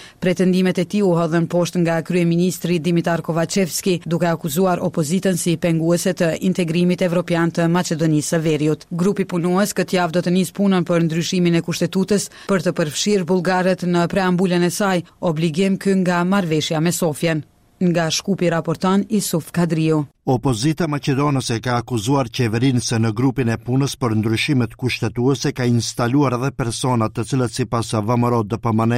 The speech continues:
Speaker 2: S janë me bindje proruse dhe antiperendimore. Grupi i ekspertëve për ndryshimet kushtetuese këtë javë do të nisë me punë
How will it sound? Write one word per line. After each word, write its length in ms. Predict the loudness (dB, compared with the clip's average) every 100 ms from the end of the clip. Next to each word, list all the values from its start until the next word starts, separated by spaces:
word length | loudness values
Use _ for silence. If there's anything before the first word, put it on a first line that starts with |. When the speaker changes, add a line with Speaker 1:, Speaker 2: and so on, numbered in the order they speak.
| -2
Speaker 2:
S 180 | -4 -14 _ -2
janë 280 | 0 0 0
me 100 | -2
bindje 420 | 0 0 0 -2
proruse 580 | 0 0 2 0 0 -2
dhe 80 | 0
antiperendimore. 1120 | 0 -2 -4 -2 0 0 0 0 0 0 -4 -10 _
Grupi 380 | -2 2 2 2
i 60 | -2
ekspertëve 640 | -4 -4 -2 -2 -2 -2
për 160 | -2 -2
ndryshimet 480 | 0 -2 0 0 -2 -4
kushtetuese 640 | -6 -4 -2 0 0 -2
këtë 300 | -4 -4 -2
javë 240 | -2 -2 -4
do 80 |
të 160 | -2 0
nisë 260 | 0 0 -2
me 80 | -2
punë 300 | 0 0